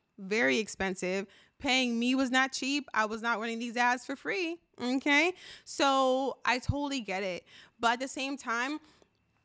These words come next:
I, it, <sighs> like, it sucked. Honestly, it really did suck. But at the same time, it, it gave me more, more time to kinda, like, get what I'm getting together right now. But basically, I learned that if I don't work, I don't get paid. Even when I do put in work, I still might not get paid.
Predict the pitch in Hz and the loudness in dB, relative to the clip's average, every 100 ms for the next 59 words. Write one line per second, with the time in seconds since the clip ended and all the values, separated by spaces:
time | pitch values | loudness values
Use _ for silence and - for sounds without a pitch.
0 | _ - 247 247 - 220 277 - 233 - | _ 0 2 0 -2 -4 -4 -4 -10 -12
1 | - 233 240 - 311 - 240 240 285 - | -12 0 0 0 -6 -2 2 2 2 -4
2 | 220 226 247 - 277 226 240 233 226 - | -2 -2 -2 -4 -4 -2 -2 -2 -2 4
3 | 214 247 240 254 277 339 330 269 - 226 | 4 4 0 0 0 -6 -6 -6 -6 -6
4 | 247 302 320 285 254 - 220 220 214 240 | -4 -2 0 0 0 -4 -2 -2 -2 2
5 | 254 247 214 240 233 214 214 226 - 208 | 2 2 -6 -6 -2 -2 -2 -2 0 0
6 | 202 214 196 208 208 220 214 202 196 190 | 0 0 0 0 0 0 0 2 0 2
7 | 202 233 262 - - - _ _ _ - | 2 4 2 -4 -20 -20 _ _ _ -4
8 | 233 294 254 392 392 277 277 - 254 277 | 4 4 4 0 0 -4 -4 0 2 2
9 | 262 254 240 220 226 233 247 254 294 294 | -2 -4 -4 -6 -8 -8 -6 -2 -2 2
10 | 277 285 - 247 247 247 277 240 214 254 | 4 4 2 0 0 -2 0 0 0 0
11 | 285 269 262 254 302 311 294 285 294 294 | -2 2 2 2 -2 -2 -2 0 2 2
12 | 214 - - 294 311 269 269 262 262 277 | 2 0 0 -4 0 0 2 0 0 -6
13 | 254 - 254 | -6 -4 -4